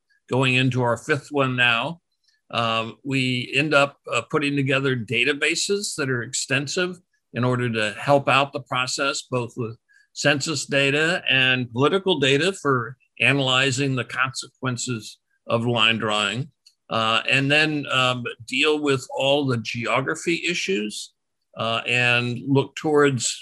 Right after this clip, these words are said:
seeing what can be done. Because usually in redistricting, you're ultimately passing a bill in the legislature.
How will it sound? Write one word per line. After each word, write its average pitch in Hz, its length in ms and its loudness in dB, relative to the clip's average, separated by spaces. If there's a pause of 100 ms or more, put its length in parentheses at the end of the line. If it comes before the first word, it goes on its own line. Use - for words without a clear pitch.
(120)
seeing 156 560 0
what 143 240 2
can 147 160 -4
be 139 100 2
done. 131 500 2 (440)
Because 127 360 2
usually 196 540 2
in 160 440 0
redistricting, 147 880 0
you're 131 380 0
ultimately 139 600 0 (440)
passing 135 580 2
a 131 60 2
bill 123 680 4 (380)
in 127 100 4
the 127 100 4
legislature. 127 800 -2